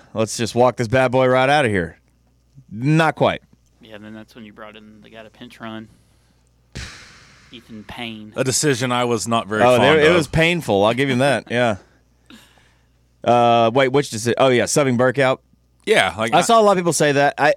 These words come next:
Speaker 1: I figured at that point it wouldn't get back around to him as far as him getting to the plate again. But, yeah. I mean,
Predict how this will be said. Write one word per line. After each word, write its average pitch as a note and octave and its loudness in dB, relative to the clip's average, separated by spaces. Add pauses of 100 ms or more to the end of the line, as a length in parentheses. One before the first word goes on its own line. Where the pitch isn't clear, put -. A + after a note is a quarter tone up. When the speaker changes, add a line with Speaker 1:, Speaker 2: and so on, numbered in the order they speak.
Speaker 1:
I D3 2
figured G3+ 0
at D3 -4
that D3+ 0
point D#3+ 0
it B2+ 0
wouldn't D3 0
get C3+ 2
back C3 0
around B2 0
to C#3 -2
him B2+ -4 (100)
as A2 -2
far B2+ 2
as G#2+ -2
him B2+ -2
getting A#2+ 0
to G2 -14
the F2+ -8
plate B2 -2
again. D3+ -2 (440)
But, A#2 0 (180)
yeah. A2+ 2 (880)
I C3+ 0
mean, D#3 -2